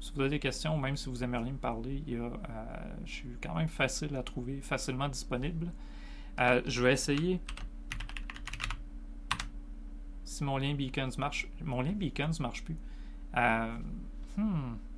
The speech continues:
ça c'est un problème qu'on va aller régler bientôt. Je vais, je vais le sortir manuellement, là, Colin.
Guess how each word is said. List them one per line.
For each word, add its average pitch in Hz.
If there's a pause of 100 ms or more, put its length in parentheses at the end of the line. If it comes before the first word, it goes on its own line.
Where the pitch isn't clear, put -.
(240)
ça 160
c'est -
un 139
problème 127
qu'on 131
va 120
aller 120
régler 127
bientôt. 120 (2500)
Je -
vais, 135
je 139
vais 120
le 113
sortir 123
manuellement, 113
là, 120 (260)
Colin. 113